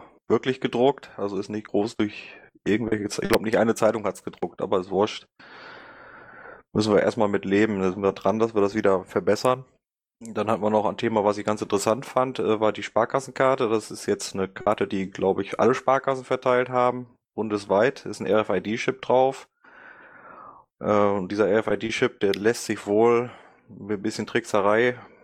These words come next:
aus einer etwas größeren Entfernung auslesen und er lässt dann auch zu, dass man, glaub, zwanzig Euro abbucht. Ähm, also hat die Sparkasse im Prinzip, ja, als, als nachgefragt wurde, hat die da gar keine Antwort drauf gefunden.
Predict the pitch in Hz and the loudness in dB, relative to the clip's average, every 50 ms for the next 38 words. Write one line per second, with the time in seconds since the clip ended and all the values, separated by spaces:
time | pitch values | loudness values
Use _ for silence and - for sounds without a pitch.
0 | - - - - 98 101 - 101 98 92 - 104 - - 101 95 - - 110 120 | -20 -12 -8 -6 -4 -2 0 0 0 2 0 -2 0 -2 -2 -2 0 0 2 2
1 | 120 - 127 117 107 110 - - 120 120 117 117 110 - - 107 117 123 127 - | 2 2 0 -2 -2 -2 0 0 2 2 2 0 -2 -2 0 2 0 0 -2 -4
2 | 127 123 123 127 127 117 - 123 127 127 127 - - 95 101 - - 104 107 110 | -2 0 2 2 0 0 -2 -6 -8 -8 -8 -8 -6 -4 -2 0 2 2 2 2
3 | - - - 101 107 104 - - 101 104 - - - - - 110 107 110 104 - | 0 0 -2 -2 -2 0 0 2 2 0 0 -4 -10 -8 -6 -2 0 -2 -2 -2
4 | - 98 95 98 92 87 - - - 95 95 - - - - 95 98 113 - - | -2 -2 -2 -2 -4 -8 -6 -2 0 0 0 -2 -4 -2 0 0 0 0 -2 -4
5 | 117 - - 87 98 120 123 123 - 113 - - - 120 123 123 - - - _ | -4 -2 0 2 2 4 2 2 0 -2 -4 -2 0 0 0 0 -4 -8 -14 _
6 | _ _ - - - - - - - - _ _ _ - 92 101 104 104 104 104 | _ _ -20 -20 -20 -18 -20 -20 -20 -20 _ _ _ 0 2 4 4 4 4 2
7 | 104 101 101 98 95 - _ _ - 98 95 101 104 110 - - - _ - - | 0 -2 -6 -8 -12 -16 _ _ -2 -2 -2 -2 -4 -8 -10 -12 -14 _ -20 -20
8 | _ _ _ - 98 101 110 - 113 107 - - 101 107 117 - 127 117 - - | _ _ _ -8 -6 -4 -2 0 0 0 0 2 2 2 2 2 0 -2 -2 -2
9 | 110 92 - - 110 - - - 113 113 - - - - - _ _ _ _ _ | -4 -4 -4 -6 -6 -4 -4 -4 -4 -4 -6 -16 -16 -18 -18 _ _ _ _ _
10 | _ - - - _ _ _ - 98 98 98 95 98 - _ - - 101 98 - | _ -20 -20 -20 _ _ _ 0 2 4 2 2 0 -8 _ -8 -6 -4 -4 -2
11 | - 104 98 - 104 110 - - 127 - - 127 120 117 - - 117 113 110 110 | -2 -2 0 2 2 2 2 0 -2 0 2 4 4 2 2 -2 -4 -2 0 2
12 | 107 110 - - 104 104 98 101 117 117 - - 113 104 101 104 - - 95 92 | 2 0 0 -2 -4 -4 -2 0 -2 -2 -2 -2 -4 -4 -4 -4 -2 -2 -2 0
13 | - 95 95 90 - - 98 - - 95 95 101 110 117 123 - | 0 -2 -2 -2 -2 -6 -10 -4 -2 -2 0 0 0 -4 -4 -6